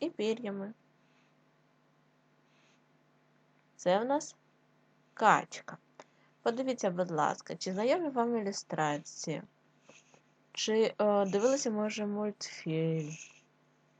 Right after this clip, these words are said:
Чи читали цю книжечку? Так. І перед тим, як ми з вами почнемо вивчати твір, будь ласка, які у нас такі цікаві слова?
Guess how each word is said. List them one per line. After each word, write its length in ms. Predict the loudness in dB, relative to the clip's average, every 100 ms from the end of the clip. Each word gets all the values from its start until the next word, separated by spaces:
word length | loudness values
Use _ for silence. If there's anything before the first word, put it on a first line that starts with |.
| -12
Чи 140 | -6
читали 440 | -4 0 2 4 2
цю 160 | -2
книжечку? 880 | -2 -2 0 -2 -4 -8 -10 -8 -8 -10 _ _ _ _ _ _ _ _ _ _ _ _ _ _ _ _ _ _ _ _ -20 -20 _ _ _ _ _ _ _ _ -20 _ _ -20 _ _ _ _ _ _
Так. 480 | 2 4 4 0 -8 _ _ _ _ _ _ _ -4
І 140 | -4
перед 300 | 0 0 0
тим, 160 | -2 -2
як 180 | -2
ми 140 | -4 -6
з 80 | -2
вами 300 | 0 0 -2
почнемо 880 | -4 -4 -4 -4 -2 0 2 2 -2
вивчати 880 | -6 -8 -6 -4 -4 -4 -4 -4 -6 -10
твір, 460 | -6 -4 -4 -4 -8 -14 -18 -18 -10
будь 160 | -2 2
ласка, 240 | 2 2
які 240 | -4 -2 -2
у 40 |
нас 160 | -2 -4
такі 240 | -8 -8
цікаві 460 | -8 -4 -2 -2 -4
слова? 520 | -6 -4 -4 -4 -8